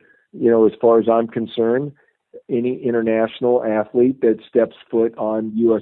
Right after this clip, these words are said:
A soil is gonna be tested by our, by usada. Um, they're gonna be tested when they get off the plane. They're gonna be tested in the morning. They're gonna be tested at night, because we feel like it's the only way that it's right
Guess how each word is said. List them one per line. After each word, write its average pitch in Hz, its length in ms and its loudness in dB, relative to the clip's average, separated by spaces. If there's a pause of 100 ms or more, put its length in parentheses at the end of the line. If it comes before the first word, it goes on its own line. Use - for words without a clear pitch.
A 110 260 0
soil 117 380 2
is 120 100 -2
gonna 107 200 -2
be 104 260 -6
tested 117 460 -4
by 107 400 0 (100)
our, 104 280 0 (160)
by 104 220 0
usada. 107 720 -2 (140)
Um, 104 580 -8
they're 113 140 4
gonna 113 160 2
be 107 140 -4
tested 113 400 0
when 110 160 0
they 104 80 0
get 110 160 2
off 110 240 2
the 107 80 -6
plane. 123 360 -2
They're 127 120 0
gonna 110 160 -2
be 104 240 -6
tested 110 420 -2 (180)
in 110 120 -4
the 110 80 -2
morning. 127 500 0
They're 113 100 0
gonna 107 200 -2
be 107 100 -6
tested 107 460 0
at 107 160 -2
night, 110 320 -2 (180)
because 107 460 -4
we 110 280 -4
feel 110 220 2
like 107 320 2
it's 104 300 -4 (200)
the 113 140 4
only 123 300 2
way 113 360 2
that 107 320 0
it's 113 300 -4
right 110 380 -2